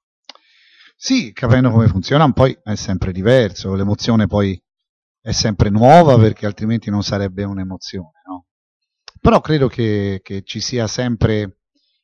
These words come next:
la possibilità di raccontarsi al Festival di Sanremo. Questa è,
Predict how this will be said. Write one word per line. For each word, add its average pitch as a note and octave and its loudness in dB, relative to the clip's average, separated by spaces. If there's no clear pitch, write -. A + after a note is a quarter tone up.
la B2 -4
possibilità C#3+ 2
di C#3 -2
raccontarsi A#2+ -4
al F#2+ -8
Festival G#2 -6
di G2 -8
Sanremo. F#2 -8
Questa A2 -4
è, G2 -6